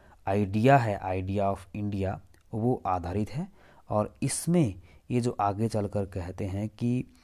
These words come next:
जो डेमोक्रेसी है, यानी कि "Democracy is most effective when it presented into our social structure।" तो basically ये कहते हैं कि भाई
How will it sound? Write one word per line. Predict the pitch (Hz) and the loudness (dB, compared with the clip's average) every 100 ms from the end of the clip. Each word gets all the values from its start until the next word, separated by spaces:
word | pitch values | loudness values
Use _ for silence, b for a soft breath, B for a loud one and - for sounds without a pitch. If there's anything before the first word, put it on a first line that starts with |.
| B - | B -4
जो | 117 | -4
डेमोक्रेसी | 101 101 107 117 135 131 165 | 0 0 2 2 2 2 0
है, | 127 87 92 | 0 -2 -6
यानी | 92 101 | -6 -4
कि | 110 | -4
"Democracy | 95 104 110 113 127 123 - | -2 0 0 -2 -4 -4 -6
is | 131 123 | -8 -6
most | 92 90 98 117 - - - | -8 -4 -2 -2 -4 -14 -12
effective | - - 139 - 107 85 85 | -12 -6 -6 -6 -10 -8 -4
when | 107 104 - | -4 -4 -6
it | 127 - - B B B - | -8 -8 -16 B B B -2
presented | 117 107 120 120 123 - - | 0 2 2 2 -2 -4 -6
into | 117 113 120 - | -4 -2 -4 -4
our | 98 90 - | -8 -8 -10
social | - 95 92 | -10 -8 -10
structure।" | 85 98 - 95 | -8 -10 -8 -10
तो | 82 110 | -6 -4
basically | 120 - 151 151 | -4 -4 -4 0
ये | 147 | 0
कहते | 143 117 113 | 0 -4 -4
हैं | 117 | -6
कि | 120 123 | -4 -2
भाई | 117 | -2